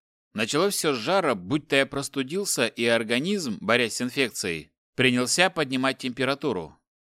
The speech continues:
Довольно терпимо, я даже мимолетно порадовался тому, что перезагрузка оказалась не такой страшной, как мне рассказывали. Однако это была лишь прелюдия.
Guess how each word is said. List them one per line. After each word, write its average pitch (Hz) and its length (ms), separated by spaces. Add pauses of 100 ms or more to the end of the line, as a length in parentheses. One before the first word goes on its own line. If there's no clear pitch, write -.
Довольно 180 340
терпимо, 185 640
я 123 240
даже 139 300
мимолетно 143 500
порадовался 135 580
тому, 135 360
что 131 160
перезагрузка 120 800
оказалась 127 500
не 120 100
такой 123 280
страшной, 135 480
как 92 180
мне 98 100
рассказывали. 92 720 (680)
Однако 135 500
это 151 240
была 135 300
лишь 139 220
прелюдия. 104 760